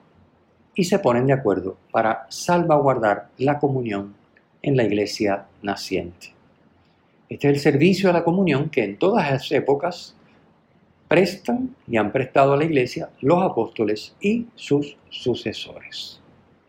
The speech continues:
Pasemos a la segunda lectura. La segunda lectura continuamos leyendo el capítulo veintiuno, que nos trae la visión de la Nueva Jerusalén,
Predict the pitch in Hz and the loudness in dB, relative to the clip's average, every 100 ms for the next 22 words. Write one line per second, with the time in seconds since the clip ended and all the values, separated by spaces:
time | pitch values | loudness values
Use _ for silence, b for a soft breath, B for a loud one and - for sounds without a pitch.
0 | _ _ _ _ b b b b - 143 | _ _ _ _ b b b b -8 -4
1 | 247 240 202 139 120 123 123 110 - - | 4 6 6 4 0 0 0 0 -4 -10
2 | - _ _ _ _ - _ B B B | -12 _ _ _ _ -20 _ B B B
3 | - 107 101 113 143 143 196 180 151 120 | -10 -4 0 2 0 4 4 4 2 -2
4 | 113 107 123 151 156 147 190 214 165 120 | -2 -2 0 2 4 4 2 2 0 -2
5 | 117 123 127 135 135 180 247 175 95 - | 0 2 2 -2 -4 -2 0 0 -2 -12
6 | _ _ _ b b b - 117 135 - | _ _ _ b b b -14 -8 -6 0
7 | 139 139 139 123 151 - 131 117 143 113 | 2 4 2 2 -2 0 0 0 0 0
8 | 95 - 127 147 196 170 117 127 127 - | 0 -4 -2 2 4 4 0 -2 -6 -4
9 | 143 107 143 | -4 -4 -12